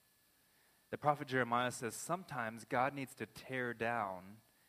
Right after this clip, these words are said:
in order to build up. Paul says in Romans that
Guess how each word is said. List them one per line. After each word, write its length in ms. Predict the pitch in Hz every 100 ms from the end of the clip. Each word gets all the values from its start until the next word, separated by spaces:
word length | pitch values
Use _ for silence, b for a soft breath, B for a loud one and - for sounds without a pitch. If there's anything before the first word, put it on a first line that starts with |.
| b b b b
in 140 | 123 117
order 240 | 113 110
to 160 | - 110
build 320 | 104 101 95
up. 240 | - - - _ _ _ _ _ _ _ _ _ _ _ _ _ _ _ _ _ _ _ - - 151
Paul 220 | - 139
says 220 | 135 143
in 140 | 123 110
Romans 460 | 110 127 117 110
that 240 | 117 104